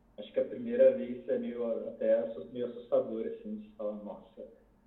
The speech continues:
uau", mas vamos, né,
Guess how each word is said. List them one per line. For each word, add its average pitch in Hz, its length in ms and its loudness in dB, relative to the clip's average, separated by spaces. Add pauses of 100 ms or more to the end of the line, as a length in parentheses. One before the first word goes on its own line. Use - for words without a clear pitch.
(920)
uau", 104 380 4
mas 110 360 4 (360)
vamos, 131 380 -4 (240)
né, 120 340 -2